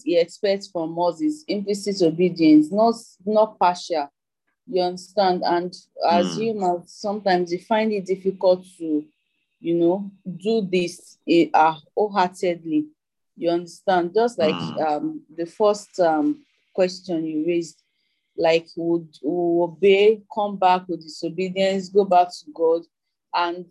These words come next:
Speaker 1: like, um, that brother that made the first contribution said, God is an awesome God in terms of love. His love is immense.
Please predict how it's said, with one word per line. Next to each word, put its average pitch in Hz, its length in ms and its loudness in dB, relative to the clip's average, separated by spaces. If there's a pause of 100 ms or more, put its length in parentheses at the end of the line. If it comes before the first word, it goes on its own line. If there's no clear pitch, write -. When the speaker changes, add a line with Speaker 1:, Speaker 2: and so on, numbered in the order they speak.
Speaker 1:
like, 175 420 0
um, 156 420 -4 (760)
that 214 380 0 (160)
brother 180 480 0
that 165 260 -6 (100)
made 196 220 -4
the 160 60 -10
first 185 320 -2
contribution 160 760 -4
said, 165 360 0 (500)
God 226 420 4
is 170 440 -14
an 165 240 0
awesome 196 560 0
God 160 260 2
in 160 140 -2
terms 196 380 -4
of 151 200 -2
love. 165 340 -2 (460)
His 180 220 -6
love 214 280 4
is 170 240 -2
immense. 180 640 -2